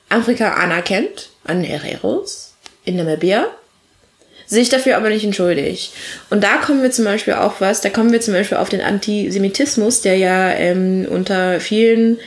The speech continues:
Afrikanern und afrodiasporischen Menschen ja herrscht. Weil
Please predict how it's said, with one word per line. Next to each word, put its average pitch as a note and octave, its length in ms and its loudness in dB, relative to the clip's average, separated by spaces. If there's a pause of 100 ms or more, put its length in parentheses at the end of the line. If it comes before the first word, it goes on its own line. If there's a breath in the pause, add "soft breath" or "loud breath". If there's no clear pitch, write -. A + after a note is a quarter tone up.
(180 loud breath)
Afrikanern G3+ 520 0
und G3 60 0
afrodiasporischen G3+ 880 0
Menschen F#3 320 -2
ja F3+ 60 -4
herrscht. F#3+ 580 -4 (1000 loud breath)
Weil F#3 500 2